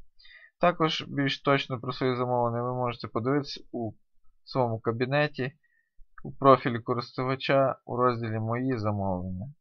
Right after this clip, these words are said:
Ось ваше замовлення, деталі ось тут. Після обробки адміністратором вам прийде новий лист з остаточною вартістю з урахуванням доставки.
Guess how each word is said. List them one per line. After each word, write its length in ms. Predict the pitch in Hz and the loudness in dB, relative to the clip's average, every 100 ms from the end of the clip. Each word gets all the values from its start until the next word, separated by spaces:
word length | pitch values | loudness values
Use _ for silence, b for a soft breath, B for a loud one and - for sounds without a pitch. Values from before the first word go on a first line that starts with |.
| _ _ _ _ - - - | _ _ _ _ -20 -20 -14
Ось 260 | 113 113 - | -8 -6 -2
ваше 240 | 127 - | -2 -2
замовлення, 760 | 160 175 180 180 170 151 147 156 - b b b b b _ - | -4 -4 -2 -2 -2 -4 -6 -8 -12 b b b b b _ -8
деталі 680 | 123 120 139 139 131 127 | -8 0 4 6 4 0
ось 260 | 127 131 - | -4 -8 -10
тут. 300 | - - - - - _ _ _ - - - - - - - - _ - - - _ _ _ _ - - _ _ _ _ _ _ _ _ _ _ _ _ _ _ - - - - _ _ - - | -12 -14 -14 -18 -20 _ _ _ -20 -20 -20 -20 -20 -20 -20 -20 _ -20 -20 -20 _ _ _ _ -20 -20 _ _ _ _ _ _ _ _ _ _ _ _ _ _ -20 -20 -20 -20 _ _ -6 0
Після 400 | 151 135 131 - | 0 4 4 4
обробки 580 | 123 123 127 120 - 127 | 2 4 4 4 0 -2
адміністратором 1000 | 135 151 - - 156 151 143 135 135 - _ _ - - - | 0 -4 -6 6 8 8 6 -2 -2 -8 _ _ -20 -20 -6
вам 220 | 135 127 | -4 -2
прийде 300 | 120 127 120 | 2 2 2
новий 380 | 120 120 117 117 | 2 2 4 2
лист 440 | 120 139 - - - | 2 2 -2 -12 -12
з 380 | 117 113 117 - | -10 -6 -4 -2
остаточною 800 | 127 - - 131 117 - 117 113 | -4 -4 2 2 2 0 -4 6
вартістю 720 | 117 127 - 165 - 151 147 | 6 6 2 -10 -6 -4 -2
з 20 | |
урахуванням 600 | 135 123 - 120 120 117 113 | -2 -4 0 2 2 -2 -4
доставки. 520 | 110 - 120 - | -6 -4 -6 -6